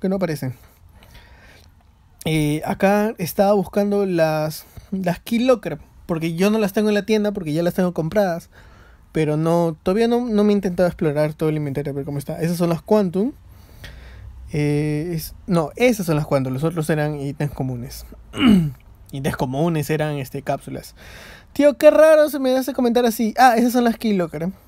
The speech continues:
Debo tener seis en teoría, ahí están las seis. Y ese es un media de una anomalía pasada, que es mío, mío de mí, de nadie más.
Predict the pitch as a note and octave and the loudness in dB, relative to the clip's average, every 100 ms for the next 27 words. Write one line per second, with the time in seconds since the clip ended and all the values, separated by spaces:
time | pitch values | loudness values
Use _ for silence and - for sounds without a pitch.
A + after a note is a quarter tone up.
0 | - - G3+ F#3+ F#3+ G#3 G#3 G3 G3+ B3+ | -18 -8 -6 0 2 2 2 0 0 0
1 | B3+ B3 A#3 B3 C4+ B3 G#3 G3 F3+ E3+ | -2 0 -2 -2 -2 0 -2 -2 -4 -2
2 | A3 C#4 - - - - - - - - | -4 -6 -12 -20 -20 -20 -20 -20 -20 -20
3 | - - A3 G#3+ G3+ F#3+ F#3+ - F3+ F3 | -18 -8 -6 -4 -4 -4 -4 -4 -2 -2
4 | F3 E3+ D#3+ E3 F3+ F3+ F#3+ - - - | -4 -6 -6 -8 -8 -8 -8 -12 -16 -6
5 | E3+ D#3 D3+ D3+ C#3+ - E3+ E3 - - | -4 -2 -4 -4 -6 -8 -12 -12 -14 -14
6 | F3 - F#3+ E3 D#3 D3 - F#3 F3+ F3 | -14 -8 -4 -4 -4 -8 -8 -4 -2 -2
7 | F3 D#3 - - D#3+ D3+ D#3 C#3 - | -2 -4 -14 -12 -8 -6 -6 -10 -16